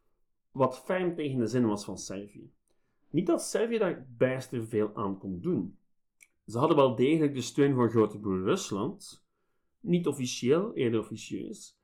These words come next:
Maar de kans was klein dat Rusland mee zou gaan in een oorlog tegen Oostenrijk.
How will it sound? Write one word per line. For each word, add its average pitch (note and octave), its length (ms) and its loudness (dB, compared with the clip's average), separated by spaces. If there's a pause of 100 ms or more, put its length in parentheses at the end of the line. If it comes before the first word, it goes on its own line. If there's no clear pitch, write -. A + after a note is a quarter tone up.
(720)
Maar E3 200 0
de C#3+ 100 4
kans C4 240 2
was D3 180 2
klein F#3+ 240 2
dat F3+ 160 4
Rusland F3 520 2
mee A#2+ 340 2
zou D3 260 4
gaan A#2+ 280 2
in A2+ 60 0
een A2 200 0
oorlog A#2 380 4
tegen G2 360 -2
Oostenrijk. - 640 -10